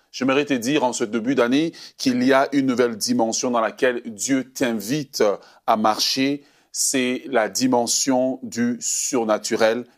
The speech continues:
Et le surnaturel, c'est ici et c'est maintenant.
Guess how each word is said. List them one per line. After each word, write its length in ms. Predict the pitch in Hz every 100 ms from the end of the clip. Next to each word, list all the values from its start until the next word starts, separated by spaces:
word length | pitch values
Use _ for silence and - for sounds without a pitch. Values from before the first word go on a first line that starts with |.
| _
Et 60 | 123
le 140 | 110
surnaturel, 800 | 98 117 110 107 110 107 113 113 _
c'est 300 | - - 107
ici 480 | 113 - - 120 117 _ -
et 80 | 117
c'est 200 | - 107
maintenant. 680 | 101 98 - 107 101 85